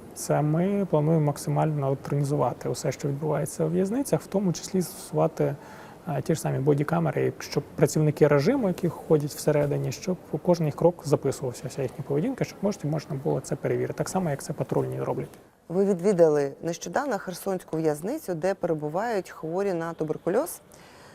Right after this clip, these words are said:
Speaker 2: Ви самі писали, що там порушені санітарні норми. І це ж не одна така в'язниця, і в українських в'язницях є ще проблема з розповсюдженням віл-інфекції та сніду. Людина фактично приходить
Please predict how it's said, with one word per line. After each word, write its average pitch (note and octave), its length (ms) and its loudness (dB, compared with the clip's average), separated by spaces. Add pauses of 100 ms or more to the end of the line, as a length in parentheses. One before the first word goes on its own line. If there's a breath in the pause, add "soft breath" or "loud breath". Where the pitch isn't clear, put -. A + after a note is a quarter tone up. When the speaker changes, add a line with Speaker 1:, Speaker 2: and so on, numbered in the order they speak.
(280 loud breath)
Speaker 2:
Ви G#3 160 4
самі G#3+ 320 2
писали, A3 560 0
що F#3 200 -8
там F#3 140 -2
порушені F#3 500 -2
санітарні D#3 680 -6 (160)
норми. G#3+ 380 -2 (720 loud breath)
І F#3 80 0
це - 240 -2
ж - 160 -8
не G#3 80 2
одна G3 220 0
така A3+ 240 -2
в'язниця, F3 640 -4
і E3 320 -4
в D#3 80 -2
українських F#3 540 -6
в'язницях F3 500 -8
є F3 100 0
ще E3+ 140 -10
проблема E3+ 500 -6 (400 loud breath)
з D3 80 0
розповсюдженням E3 920 0 (100)
віл-інфекції F3+ 880 -4 (100)
та C#3+ 200 0
сніду. D#3 480 -4 (880 loud breath)
Людина G3+ 360 4
фактично F#3 440 -6
приходить F3 680 -2